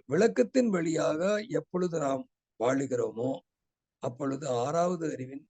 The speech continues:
முழுமை பெற்ற மனிதனாக நாம் மாறிவிடுகிறோம்.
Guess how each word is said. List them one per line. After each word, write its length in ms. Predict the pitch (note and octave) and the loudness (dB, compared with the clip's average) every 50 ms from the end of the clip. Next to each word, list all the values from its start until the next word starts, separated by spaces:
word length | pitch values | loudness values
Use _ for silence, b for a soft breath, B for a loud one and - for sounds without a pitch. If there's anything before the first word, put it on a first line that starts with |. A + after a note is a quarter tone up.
| _ _ _ _ _ _ - | _ _ _ _ _ _ -8
முழுமை 340 | A#2+ B2+ C#3+ F3+ G3 G3 G3+ F#3+ | -6 -4 -2 -2 -2 -2 -4 -4
பெற்ற 320 | - D3+ - - C3 C3 | -4 -8 -8 -6 -8 -8
மனிதனாக 640 | C3+ C3+ C3 C3 C3 D3+ C#3+ C3 A#2+ A#2 A#2 C3 C#3+ | -6 -6 -8 -8 -8 -10 -10 -8 -8 -8 -8 -10 -10
நாம் 220 | C#3 B2+ A#2+ A2+ A2+ | -10 -10 -12 -10 -10
மாறிவிடுகிறோம். 720 | A2 A2 A#2 A#2+ A#2 G#2+ G#2 - G2+ G#2 - A2+ - - | -8 -6 -6 -6 -6 -8 -8 -10 -10 -6 -6 -6 -6 -6